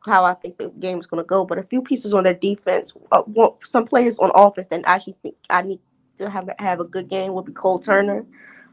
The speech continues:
I think 'cause they use their tight ends well in Buffalo. Both Kincaid, Kincaid is actually, um, doing better than Knox early on. He's actually been,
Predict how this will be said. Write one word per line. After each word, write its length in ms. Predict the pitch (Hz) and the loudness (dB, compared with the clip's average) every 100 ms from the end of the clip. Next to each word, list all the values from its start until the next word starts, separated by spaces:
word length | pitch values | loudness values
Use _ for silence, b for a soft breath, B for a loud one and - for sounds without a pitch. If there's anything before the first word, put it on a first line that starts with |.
| b | b
I 140 | 175 | 0
think 200 | 208 - | 0 -10
'cause 140 | - 196 | -10 -2
they 120 | 196 | 0
use 340 | 233 208 220 | -2 -6 -6
their 140 | 202 180 | -4 -4
tight 300 | - 202 185 | 0 -2 0
ends 220 | 185 170 | -6 -8
well 400 | 165 175 185 196 | 0 2 4 0
in 160 | - 180 | -4 -4
Buffalo. 540 | 175 175 185 190 190 | -4 -2 0 0 0
Both 300 | 190 190 220 | 0 0 0
Kincaid, 480 | - 165 - 233 - | -4 -8 -2 -4 -2
Kincaid 400 | - 196 226 262 | -2 0 2 2
is 80 | 226 | 4
actually, 600 | 196 196 - 196 175 165 b b b b | 4 4 2 -6 -6 -8 b b b b
um, 240 | 190 170 175 | -4 -4 -2
doing 240 | 190 185 | -2 -2
better 240 | 175 170 170 | 0 -2 -2
than 180 | 151 | -4
Knox 420 | 175 190 185 - - | -2 -2 -4 -14 -8
early 300 | 175 180 165 | -2 -2 -2
on. 280 | - 170 185 202 | -4 -4 -4 -10
He's 200 | - 185 | -14 -6
actually 300 | 180 165 - | -2 -2 -4
been, 320 | 170 175 175 | -4 -4 -4